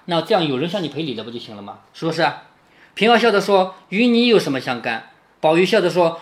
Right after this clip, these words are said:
：“我们兄弟姊妹都一样，他们得罪了人，我替他赔个不是也应该的。”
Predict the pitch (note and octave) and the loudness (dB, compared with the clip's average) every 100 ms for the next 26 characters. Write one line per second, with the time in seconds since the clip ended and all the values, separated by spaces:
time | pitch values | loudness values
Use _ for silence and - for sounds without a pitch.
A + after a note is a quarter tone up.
0 | - F#3+ F3 A#3+ C4+ F#4+ F#4+ D#4 A#3 D3+ | 4 8 10 8 6 6 6 4 0 -4
1 | D3 G3 C4 A3+ D3+ A3 A#3+ C3+ - - | -2 0 0 -2 -2 2 2 2 -6 -6
2 | - F#4 F4 G#3+ C#3+ F#3 A#3+ F#3 C#3 B2 | 2 4 6 4 2 2 4 2 2 0
3 | C#3+ C#3+ D3+ D3+ D3+ D#4 C4 A#3+ D#3+ E3 | -2 -4 0 2 2 0 2 2 2 -2
4 | D#3 C#3 F3+ G3 C3+ A#2+ E3+ B3 B3 B3 | -4 -6 -6 -6 -4 -4 -2 -4 0 -2
5 | F3 A2 | -2 -8